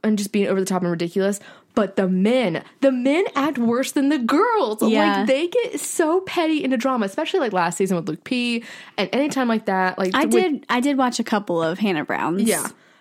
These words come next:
Speaker 1: And then, like, a couple seasons ago with JoJo, when she was the Bachelorette, you had Chad. Like, just some of these stupid ass men.
Speaker 2: <laughs>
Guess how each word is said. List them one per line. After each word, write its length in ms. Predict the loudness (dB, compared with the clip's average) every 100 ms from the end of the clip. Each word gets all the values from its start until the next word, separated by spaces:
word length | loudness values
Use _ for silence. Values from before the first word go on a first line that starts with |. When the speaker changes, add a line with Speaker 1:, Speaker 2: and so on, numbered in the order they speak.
| -4
Speaker 1:
And 160 | -2 0
then, 180 | 0
like, 140 | 0 -2
a 40 |
couple 200 | -4 -4
seasons 280 | 0 0 0
ago 160 | 0 0
with 280 | 0 -2 -4
JoJo, 680 | -2 0 0 0 0 -2
when 160 | -2 -4
she 160 | -2 -2
was 120 | -2
the 60 |
Bachelorette, 540 | -2 -2 -2 -2 0 0
you 100 | -2
had 180 | -2 -4
Chad. 840 | -4 0 2 2 2 0 0 -4 -12 -20 -12
Like, 200 | -2 -2
just 280 | 0 -4 -6 -10 -14 -12
some 140 | -4 0
of 60 |
these 180 | 0 -2
stupid 840 | -6 -8 -2 -2 0 0 0 0 -4 _ _ -8
ass 500 | -2 0 0 -2 -6 -4
men. 640 | 0 2 2 2 2 0
Speaker 2:
<laughs> 40 | 0